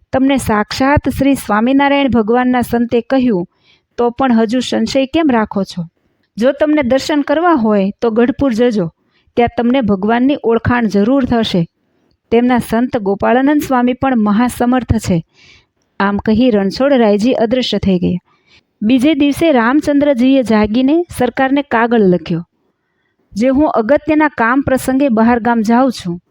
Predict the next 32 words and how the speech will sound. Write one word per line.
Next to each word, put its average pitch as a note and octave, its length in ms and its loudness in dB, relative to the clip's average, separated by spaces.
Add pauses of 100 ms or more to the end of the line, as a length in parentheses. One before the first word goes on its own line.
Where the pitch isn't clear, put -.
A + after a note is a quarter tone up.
(260)
અને C4 220 2
એક B3 280 0
મહિના A3 420 4
પછી B3+ 300 -2
પાછો G#3+ 340 -2
આવીશ," G#3 360 -2 (640)
એમ G#3 160 0
પત્ર A3 340 -2
સરકારને A3+ 580 -2
મોકલાવી A#3 600 0
પોતે A#3 340 -4
ગઢપુર A3 440 0
જવા A3 280 0
નીકળી A3+ 340 0
ગયા. F3 240 0 (680)
ગઢપુરની D4+ 640 2
નજીક A#3+ 400 0
આવ્યા C4 460 0 (220)
ત્યારે B3 180 0
છોકરાને C4+ 560 -2
રમતા A#3 380 -2
જોઈ C4 160 -2
પૂછ્યું, G3+ 560 -8 (760)
"આ A3+ 80 0
પ્રદેશમાં C4 640 0
શ્રી C#4+ 200 0
સ્વામિનારાયણ C4+ 680 0
કહેવાય C#4 440 2
છે G#3 260 -2
તે A3+ 160 -4
કોણ D4 280 0
છે F3 260 -4